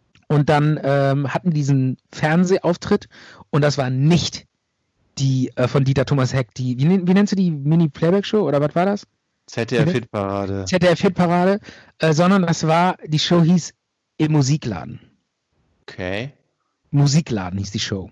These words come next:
Speaker 1: Und eine super wichtige Fernsehserie auch damals. Und für sie war das quasi der Ur-, Urknall.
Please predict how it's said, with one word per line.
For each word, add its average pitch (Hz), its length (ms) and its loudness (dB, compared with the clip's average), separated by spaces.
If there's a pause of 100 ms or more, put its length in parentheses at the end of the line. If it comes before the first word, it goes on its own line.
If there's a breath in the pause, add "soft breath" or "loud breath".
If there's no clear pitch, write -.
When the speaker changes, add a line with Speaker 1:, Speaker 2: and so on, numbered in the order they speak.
(140)
Speaker 1:
Und 160 520 0
eine 143 140 0
super 165 260 2
wichtige 147 640 2
Fernsehserie 156 680 0
auch 117 60 -4
damals. 156 540 -2 (500 soft breath)
Und 147 300 0
für 165 120 0
sie 160 180 4
war 160 80 4
das 156 180 0
quasi 139 240 0
der 131 120 -2
Ur-, 127 240 -2
Urknall. 120 460 -2